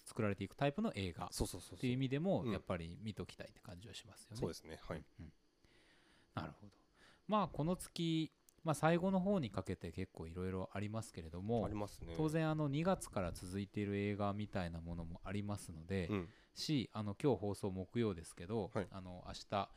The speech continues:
Speaker 1: 三月五日金曜日には、あの、バッファローシックスティシックスのね、追加上映一日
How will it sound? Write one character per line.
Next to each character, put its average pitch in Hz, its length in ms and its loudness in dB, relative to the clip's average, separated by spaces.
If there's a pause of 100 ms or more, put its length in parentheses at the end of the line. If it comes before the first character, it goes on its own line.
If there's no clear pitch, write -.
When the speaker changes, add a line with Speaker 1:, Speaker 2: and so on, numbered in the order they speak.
(160)
Speaker 1:
三 113 200 -2
月 92 220 -2
五 - 160 -14
日 82 100 -10
金 113 200 -8
曜 135 160 -2
日 123 100 -4
に 143 120 -6
は、 175 240 0 (280)
あ 95 80 -6
の、 85 220 -8 (840)
バ 107 120 -2
ッ - 60 -14
フ - 80 -2
ァ 98 40 0
ロ 87 100 -10
ー 78 40 -16
シ - 100 -10
ッ - 40 -12
ク - 80 -20
ス - 60 -20
テ - 100 -12
ィ - 20 -6
シ - 140 -10
ッ - 40 -12
ク - 100 -16
ス - 120 -12
の 85 100 -10
ね、 131 140 -2
追 120 220 -2
加 107 160 -2
上 92 240 -4
映 76 40 -8
一 - 200 -14
日 85 100 -12